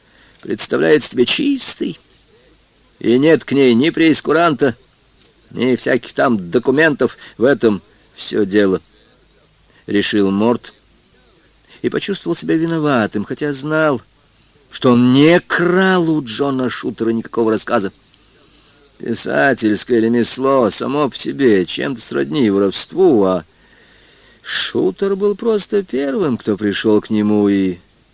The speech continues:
сказал ему об этом вслух. Он подумал, что подсознательно он ждал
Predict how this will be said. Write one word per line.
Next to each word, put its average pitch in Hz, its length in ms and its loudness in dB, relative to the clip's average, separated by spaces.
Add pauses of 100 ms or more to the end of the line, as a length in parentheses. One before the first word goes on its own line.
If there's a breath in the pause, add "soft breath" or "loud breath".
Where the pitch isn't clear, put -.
(640 soft breath)
сказал 107 760 2
ему 143 240 -2
об 156 120 -8
этом 185 180 -6
вслух. - 540 -8 (1080)
Он 101 160 -2
подумал, 113 360 2
что - 180 -8
подсознательно 110 1040 0 (840)
он 95 240 -8
ждал 95 520 0